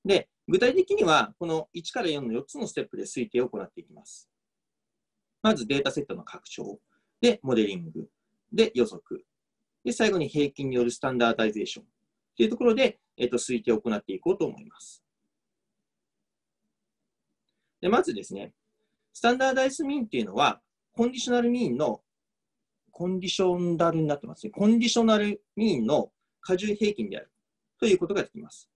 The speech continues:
というのは、これが、えっと、コンディショナルミーンなんですけども、それに対して、それぞれの、えっと、Lの層に占める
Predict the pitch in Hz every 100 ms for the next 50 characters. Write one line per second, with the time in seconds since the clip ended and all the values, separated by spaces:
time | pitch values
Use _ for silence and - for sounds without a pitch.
0 | - 302 147 135 113 - _ _ _ 220
1 | 220 214 - 139 131 - 120 - _ _
2 | _ _ _ _ _ 202 190 175 175 175
3 | 165 160 165 113 - 214 123 151 110 _
4 | _ _ _ _ _ 226 247 294 262 -
5 | 180 143 - _ _ - 214 233 170 131
6 | 139 113 _ _ _ - 117 107 - 107
7 | 104 107 _ _ _ _ _ _ - 226
8 | 226 160 - 135 110 - 160 156 120